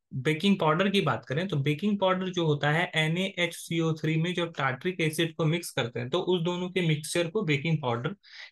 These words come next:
कहते हैं। ठीक है, तो ये mainly difference है। अब आते हैं हम लोग third part पे question की।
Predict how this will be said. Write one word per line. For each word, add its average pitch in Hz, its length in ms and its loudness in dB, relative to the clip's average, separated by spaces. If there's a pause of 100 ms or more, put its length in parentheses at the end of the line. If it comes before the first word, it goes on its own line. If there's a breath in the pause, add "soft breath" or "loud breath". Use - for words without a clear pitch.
कहते 110 260 2
हैं। 110 200 -6
ठीक 220 240 -2
है, - 140 -4 (360 loud breath)
तो 151 60 2
ये 180 140 4
mainly 160 440 4
difference 113 440 -2
है। 123 60 -10 (420)
अब 170 100 2
आते 165 280 2
हैं 190 160 4
हम 175 180 -2
लोग 180 120 -4
third 160 360 0
part 139 240 0
पे 170 60 -2
question 123 380 -4
की। 190 160 -2